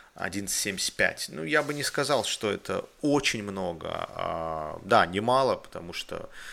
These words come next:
мировые ставки и по гособлигациям, и по корпоративным достаточно низкие были в последнее время.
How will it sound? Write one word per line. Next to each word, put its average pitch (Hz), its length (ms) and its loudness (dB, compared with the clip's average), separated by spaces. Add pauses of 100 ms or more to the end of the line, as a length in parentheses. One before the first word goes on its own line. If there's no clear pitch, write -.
(280)
мировые 95 500 0
ставки - 540 0
и 82 500 -8
по 82 220 -4
гособлигациям, 95 960 2
и 80 40 -8
по - 200 -18
корпоративным 98 920 -4 (500)
достаточно - 460 -6
низкие 113 380 -4
были 101 180 -4
в - 60 -8
последнее 92 460 -4
время. 90 340 -4